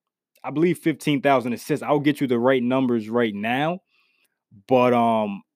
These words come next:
I believe John Stockton has fifteen thousand plus assists in his career. Um, he's averages, averaged about ten assists for his career in total, averaged a double-double,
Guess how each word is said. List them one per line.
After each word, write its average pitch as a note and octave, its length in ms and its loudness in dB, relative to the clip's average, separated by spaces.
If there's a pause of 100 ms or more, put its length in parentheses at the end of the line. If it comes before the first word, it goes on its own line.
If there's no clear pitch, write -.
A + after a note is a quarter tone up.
(140)
I C#3 120 0
believe D3 560 6 (160)
John D#3+ 240 4
Stockton C3 640 2
has C3+ 280 2
fifteen B2+ 480 -2
thousand G#2+ 340 -2
plus A#2 240 -2
assists G#2+ 460 -6
in C#3 140 -4
his A#2 140 -6
career. A2+ 440 0 (460)
Um, A#2+ 240 6
he's A#2+ 120 4
averages, D3+ 440 4 (240)
averaged D#3 320 2
about C3 300 4
ten D#3 180 0
assists B2+ 320 0
for C3 100 -2
his A#2+ 120 -2
career A#2+ 400 -2
in G2 80 -18
total, D#3 480 2
averaged B2+ 200 2
a A2+ 40 -4
double-double, B2 560 0